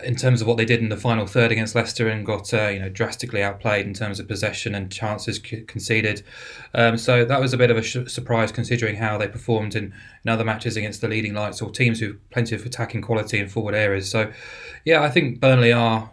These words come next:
kind of Burnley, what we've seen through the years. They've not changed their colours too, too much. I think they've upgraded in, in the forward departments with, with Wakehorse coming in. Uh, Maxwell Cornet seems to be flittering between excellent and, and kind of anonymous, which is possibly a bit of a concern from,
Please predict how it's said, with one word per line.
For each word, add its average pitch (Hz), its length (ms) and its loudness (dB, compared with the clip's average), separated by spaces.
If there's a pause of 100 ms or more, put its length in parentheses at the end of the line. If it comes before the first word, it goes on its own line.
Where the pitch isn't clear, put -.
kind 110 180 -6
of 92 80 -12
Burnley, 113 340 2
what 110 160 -6
we've 107 120 -4
seen 113 260 2
through 120 200 0
the 110 80 -4
years. 120 260 4
They've 113 160 0
not 127 140 2
changed 113 440 0 (460)
their 107 100 -4
colours 110 340 2
too, 98 300 -4
too - 140 -6
much. 107 240 -2
I 117 60 -4
think 117 140 0
they've 107 80 -2
upgraded 113 500 2
in, 104 140 -8
in 107 140 -6
the 107 40 -8
forward 110 280 -4
departments 110 500 -4
with, 107 160 -4
with 107 180 -6
Wakehorse 110 420 -2
coming 110 240 -4
in. 117 300 2 (300)
Uh, 110 200 2
Maxwell 123 340 0
Cornet 120 440 4
seems 117 300 -2
to 117 40 -10
be 110 140 -2
flittering 110 380 -2
between 107 440 -4 (300)
excellent 117 560 0
and, 110 140 0
and 107 100 -4
kind 104 160 -4
of 101 80 -4
anonymous, 113 520 0
which 117 180 -4
is 107 180 -6 (300)
possibly 127 340 0
a 110 60 0
bit 113 100 4
of 104 80 -4
a 104 60 -6
concern 110 480 -2
from, 101 260 -4